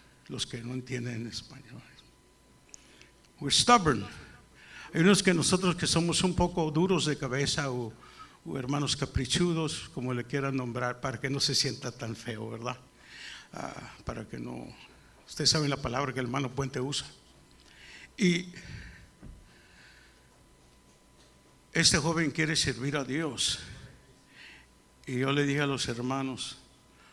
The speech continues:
¿Dónde estabas tú? Y me dice, "Hermano, es que tuve que trabajar." Le dije, "Son mentiras del diablo." "I had to work." "No, you didn't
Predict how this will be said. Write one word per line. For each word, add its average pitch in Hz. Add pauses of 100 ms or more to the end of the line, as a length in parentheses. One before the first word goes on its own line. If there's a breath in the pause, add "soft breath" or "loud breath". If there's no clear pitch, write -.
(600 soft breath)
¿Dónde 185
estabas 185
tú? 147 (340)
Y 135
me 131
dice, 139
"Hermano, 135 (260 loud breath)
es 151
que 151
tuve 151
que 151
trabajar." 135
Le 143
dije, 127
"Son 143
mentiras 143
del 123
diablo." 120 (800 loud breath)
"I 170
had 202
to 185
work." 160
"No, 180
you 165
didn't 196